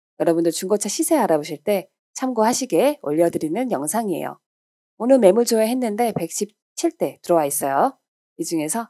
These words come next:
첫 번째 보이는 이 차부터 시작할게요. 차 보시다가 마음에 드시는 차 있으시면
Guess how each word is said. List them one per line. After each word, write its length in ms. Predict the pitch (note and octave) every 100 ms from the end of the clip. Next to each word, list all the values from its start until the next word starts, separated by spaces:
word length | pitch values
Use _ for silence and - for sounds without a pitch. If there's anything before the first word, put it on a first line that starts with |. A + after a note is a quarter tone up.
| _
첫 140 | C4+
번째 220 | C4 B3+
보이는 420 | G#3+ E3 F3 C4 C4+
이 80 | F3
차부터 320 | F3+ E3 E3+
시작할게요. 760 | - G#3+ G3+ - C#3+ E3+ C4+ _ _ _ _ _ _ _ _ _ _ _ -
차 120 | E4
보시다가 560 | A3+ G3+ G3+ F#3 A#3
마음에 380 | D3+ D3+ G#3+ C4+
드시는 400 | C4 G3 G3+ G3+
차 160 | G3 G3+
있으시면 600 | D3+ D#3+ D#3+ G3 G#3+